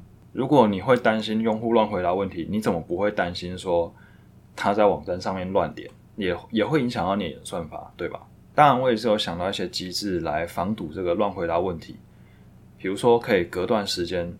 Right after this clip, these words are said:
问重复同样的问题，如果他两次回答不同的话，就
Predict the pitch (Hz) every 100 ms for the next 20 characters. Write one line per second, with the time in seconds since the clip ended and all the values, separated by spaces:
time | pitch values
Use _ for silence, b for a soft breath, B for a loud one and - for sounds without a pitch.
0 | - 113 92 - 82 85 104 90 - -
1 | - 95 90 82 85 - - - - b
2 | b 147 139 131 127 104 82 - 113 98
3 | 90 90 101 - 73 - 95 82 - -
4 | 113 95